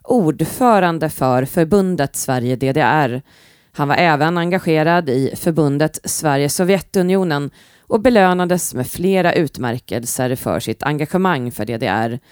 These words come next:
samtidigt som han var landets främsta skolpolitiker.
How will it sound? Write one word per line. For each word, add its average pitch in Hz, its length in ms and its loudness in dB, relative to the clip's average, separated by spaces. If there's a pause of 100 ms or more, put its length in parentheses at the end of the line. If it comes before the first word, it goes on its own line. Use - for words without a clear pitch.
(320)
samtidigt 156 720 -2
som 131 180 -6
han 117 100 -4
var 113 100 -2
landets 143 520 -4
främsta - 400 -10
skolpolitiker. 113 960 -8